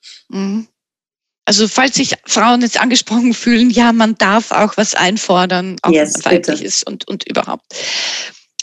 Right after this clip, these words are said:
Speaker 1: Äh, in deinem Buch schrei-, oder in deinen Büchern schreibst du ja auch, dass Frauen, wenn sie sich mal trauen,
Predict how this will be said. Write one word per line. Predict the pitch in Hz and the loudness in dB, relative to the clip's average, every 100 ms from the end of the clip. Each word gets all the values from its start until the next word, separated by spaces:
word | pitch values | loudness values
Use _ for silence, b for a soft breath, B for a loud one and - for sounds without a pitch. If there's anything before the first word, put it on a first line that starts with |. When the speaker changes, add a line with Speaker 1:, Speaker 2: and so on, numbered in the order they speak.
| - | -4
Speaker 1:
Äh, | 233 233 - _ | 0 0 -2 _
in | 269 285 | 0 2
deinem | 392 370 | 2 2
Buch | 277 214 - - _ | 0 0 -6 -12 _
schrei-, | - 240 220 - | 0 2 2 2
oder | 214 | 2
in | 196 | 2
deinen | 180 165 | 0 -2
Büchern | 180 220 262 247 - - | 0 2 2 2 0 -2
schreibst | - 370 - - | 2 2 0 2
du | |
ja | 233 170 | 2 2
auch, | - | -2
dass | - - - | -2 0 -2
Frauen, | - 170 165 180 240 415 - | -2 -2 0 0 0 -2 -8
wenn | 190 214 247 311 | -2 2 2 2
sie | 320 311 | 0 2
sich | 311 302 294 | 2 2 2
mal | 277 269 | 2 0
trauen, | 294 262 185 160 - - | 2 2 2 0 -8 -18